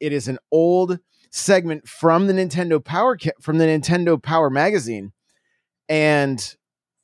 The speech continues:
it is going to still involve you. So how do you get involved? Be in the Discord, N six four josh dot com slash discord, or make sure to tune in and, uh, comment on my TikToks, my YouTube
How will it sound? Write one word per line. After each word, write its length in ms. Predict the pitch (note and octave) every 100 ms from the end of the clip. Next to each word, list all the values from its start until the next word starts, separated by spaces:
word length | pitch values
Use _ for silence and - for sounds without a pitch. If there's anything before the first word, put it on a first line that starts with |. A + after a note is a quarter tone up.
| -
it 100 | D#3
is 140 | C#3+
going 240 | E3 F3+
to 80 | F3+
still 320 | - F3 F3
involve 520 | D#3 D3+ A#2 C#3 C3+ A2
you. 280 | C3+ A2+
So 400 | F#2+ - D#3 G2 -
how 240 | - D#3+
do 80 | E3+
you 80 | E3+
get 140 | E3
involved? 420 | D#3+ C#3 A2+ F#2+ _ _
Be 140 | - F3
in 60 |
the 80 | G3+
Discord, 500 | F#3+ F3+ - F3+ E3+ D#3+
N 120 | E3+
six 220 | - F3
four 160 | - F#3
josh 320 | C#3+ D#3 D3
dot 220 | D#3+ D#3
com 240 | D#3+ D3 C#3+
slash 320 | - C3+ A#2
discord, 500 | F3 - E3 D#3 C#3+ _ _ _ _
or 420 | A3 A3 E3+ D3+ - _ _ -
make 280 | D#3 F3+
sure 140 | E3+ F#3+
to 80 | E3+
tune 300 | - F3 E3+
in 260 | E3 E3 - -
and, 480 | D3+ C#3+ C#3+ C#3 C3+
uh, 220 | C3+ A#2+ -
comment 480 | D#3+ F3 E3 C3+ -
on 180 | C#3 C3+
my 140 | B2
TikToks, 760 | A#2 F3+ D#3 F3 D#3 D3+ - - _ _ _
my 380 | C3+ C3 B2 A#2+
YouTube 680 | C3 D3+ E3 - F3+ E3+ D#3